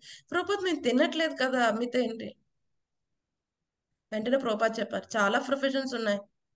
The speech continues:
just change it." ఉం? చాలా విధాలుగా మనం ధార్మికమైన పద్ధతుల్లో మనం ధనాన్ని ఆర్జించవచ్చయ్యా. So ఆ విధంగా నువ్వు వేరే ప్రయత్నం ఏదైనా చేయి కదండి. So ఈ యొక్క పుస్తకమే యాక్చువల్ గా చాలా క్యాచీగా ఉంది,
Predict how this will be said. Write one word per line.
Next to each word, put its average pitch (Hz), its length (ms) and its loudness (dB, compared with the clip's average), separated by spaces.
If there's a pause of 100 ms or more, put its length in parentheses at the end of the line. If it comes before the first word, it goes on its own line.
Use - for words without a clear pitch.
(300)
just 240 320 -4
change 214 240 0
it." 175 140 -6 (1080)
ఉం? 262 320 -2 (440)
చాలా 226 460 2 (280)
విధాలుగా 240 480 4
మనం 269 500 6 (520)
ధార్మికమైన 247 680 6
పద్ధతుల్లో 294 480 2
మనం 269 200 2
ధనాన్ని 233 360 2
ఆర్జించవచ్చయ్యా. 202 600 0
So 330 220 -4
ఆ 226 100 2
విధంగా 208 400 2
నువ్వు 226 260 2
వేరే 220 180 0
ప్రయత్నం 196 380 -2
ఏదైనా 196 240 -4 (120)
చేయి - 120 -16 (920)
కదండి. 233 420 -2 (360)
So 233 360 -4 (200)
ఈ 233 60 -8
యొక్క 233 220 -4
పుస్తకమే 320 840 -2
యాక్చువల్ 254 400 0
గా 269 140 0
చాలా 233 120 0
క్యాచీగా 247 520 0
ఉంది, 208 300 -2